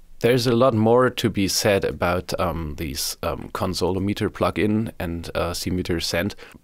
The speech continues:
but I'll do that in a following video, uh, maybe tomorrow.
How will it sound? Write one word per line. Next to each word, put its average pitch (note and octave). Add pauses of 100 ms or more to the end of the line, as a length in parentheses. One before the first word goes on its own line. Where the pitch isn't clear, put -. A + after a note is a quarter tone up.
(300)
but G2
I'll G#2
do G#2
that -
in E2+
a F#2
following E2+
video, E2
uh, E2+
maybe D#2+
tomorrow. G2